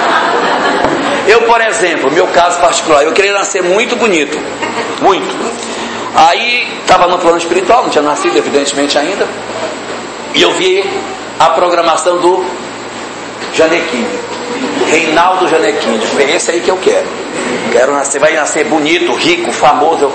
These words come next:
quero esse cara aí." E aí pegaram lá minha ficha e tal. Olha, o que der pra aproveitar dele, eu não aproveitar. Eu fiquei todo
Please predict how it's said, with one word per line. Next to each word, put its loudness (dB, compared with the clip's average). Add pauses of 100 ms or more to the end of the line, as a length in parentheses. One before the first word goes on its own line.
quero 4
esse -4
cara 4
aí." 0 (800)
E 6
aí 2
pegaram 2
lá 4
minha 2
ficha -2
e -6
tal. 4 (1200)
Olha, 4
o -4
que 0
der 2
pra 4
aproveitar 2
dele, 2
eu 2
não 2
aproveitar. 2
Eu 2
fiquei -2
todo 0